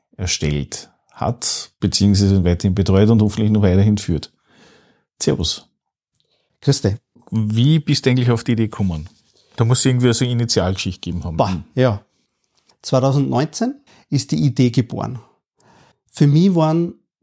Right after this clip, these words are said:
Speaker 2: Brettspiele immer sehr teuer. Also, ich liebe Brettspiele und du siehst da bei mir jetzt zu Hause, es sind Unmengen an Brettspiele da, aber ich hab schon keinen Platz mehr, ja, weil sie auch sehr groß gemacht worden sind.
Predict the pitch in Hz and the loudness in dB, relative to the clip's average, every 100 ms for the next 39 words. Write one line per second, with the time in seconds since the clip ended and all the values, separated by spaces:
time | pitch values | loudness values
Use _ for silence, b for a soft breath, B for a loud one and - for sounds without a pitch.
0 | - 127 135 - 151 147 - 139 131 - | -10 -2 -2 0 0 0 0 0 0 -2
1 | 120 - - 82 151 _ _ _ _ _ | -4 -6 -10 -12 -14 _ _ _ _ _
2 | _ _ _ _ - 120 113 127 120 120 | _ _ _ _ -2 -2 2 4 2 -2
3 | b b b b b b b b b _ | b b b b b b b b b _
4 | _ _ _ - 151 147 - - 131 143 | _ _ _ -2 0 0 -4 -2 2 2
5 | 170 135 117 113 - - 135 139 147 147 | 2 0 2 0 0 0 2 4 2 0
6 | 135 127 123 123 - 123 - 151 151 - | -4 -2 -4 -6 -4 -4 0 0 0 0
7 | 131 127 117 123 135 143 127 - 131 107 | 2 2 0 2 4 4 2 -2 -2 2
8 | 104 147 147 131 123 113 123 127 - - | 2 2 0 0 -2 -4 -6 -6 -8 0
9 | 165 190 147 131 123 120 123 117 - 139 | 4 4 4 4 4 2 0 -2 -2 -2
10 | 131 - 120 120 151 _ - 127 127 127 | 0 0 0 0 -8 _ -4 0 0 0
11 | 143 123 131 - - 123 127 165 - 113 | 0 0 -2 -6 -4 -2 0 -2 -2 -2
12 | 120 165 123 123 170 B B B - 117 | -2 -4 -2 -2 -2 B B B -2 2
13 | 131 123 - 117 - 113 151 202 - - | 2 0 0 -2 2 4 4 4 0 -6
14 | - 117 - - 131 131 147 | -8 -8 -8 -10 -8 -6 -6